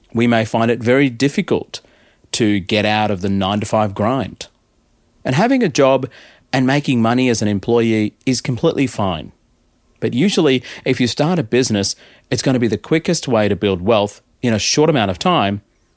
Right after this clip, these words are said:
But of course, that comes with significant risk. Now, I've discussed the concept of financial risk before in episode seventy-five in my previous life as Dev Raga Personal Finance. So if you're interested in that, I'll really go into the depths of it.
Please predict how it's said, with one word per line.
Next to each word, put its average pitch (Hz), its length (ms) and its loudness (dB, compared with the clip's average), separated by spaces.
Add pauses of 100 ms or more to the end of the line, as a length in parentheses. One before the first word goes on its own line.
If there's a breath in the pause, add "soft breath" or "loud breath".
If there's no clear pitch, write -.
(200)
But 127 120 0
of - 160 -8
course, 135 460 0 (120)
that 110 320 -4
comes 95 320 -4
with 95 220 -4 (260)
significant 98 600 -2
risk. - 400 -4 (840 loud breath)
Now, 147 160 2
I've 190 200 0
discussed 160 420 -2
the 131 80 -2
concept 127 500 -2
of 110 80 -4
financial 107 460 -2
risk 101 220 -4
before 98 260 -4
in 95 80 -2
episode 101 400 -4
seventy-five 110 640 -2 (280 loud breath)
in 127 120 0
my 113 100 2
previous 170 580 0
life 95 220 0
as 92 120 -6
Dev 101 180 0
Raga 98 180 -2
Personal 101 260 -2
Finance. 113 360 0 (240 loud breath)
So - 140 0
if - 120 -2
you're 127 160 0
interested 196 420 0
in 104 120 2
that, 104 260 0
I'll 110 100 0
really 151 360 2
go 120 160 2
into 110 160 -2
the 98 80 -6
depths 98 280 -2
of 95 80 -4
it. 98 160 -2